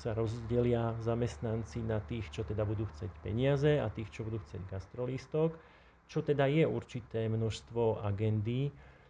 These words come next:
Zároveň ale, e, zamestnávateľ napríklad ušetrí reálne peniaze, ktoré musí platiť ako províziu gastračovej firme. A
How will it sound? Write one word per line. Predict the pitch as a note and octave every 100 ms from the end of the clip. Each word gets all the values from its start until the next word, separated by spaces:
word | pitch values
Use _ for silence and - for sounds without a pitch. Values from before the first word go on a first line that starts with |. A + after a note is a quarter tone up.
| - -
Zároveň | A#2 B2+ C#3+ D#3+ C#3+ A#2 A#2+ B2 G#2
ale, | A#2 A#2+ A#2+
e, | - - - - - A2+ A2+ A2+ - - -
zamestnávateľ | A2+ C3 D3 C#3 C#3+ C3 B2+ B2+ B2+ A#2+
napríklad | A#2 B2+ A2+ B2 G#2+
ušetrí | C3+ - D3 - B2 B2 B2 A#2+ G#2+ - -
reálne | A#2+ C#3+ D#3 B2+ A#2+ B2
peniaze, | B2 A#2+ B2+ C3 C#3
ktoré | - C3 B2+
musí | B2 A#2 C3
platiť | - B2+ B2+ C3+ A#2+ A2+
ako | A#2+
províziu | - A#2+ B2+ A#2+ A#2+ B2
gastračovej | A#2+ A#2 - B2+ A#2+ A#2+ G#2+ G#2
firme. | - B2 C3 C3+ C#3 C3 - - - - - - - B2+
A | A#2 A#2 A#2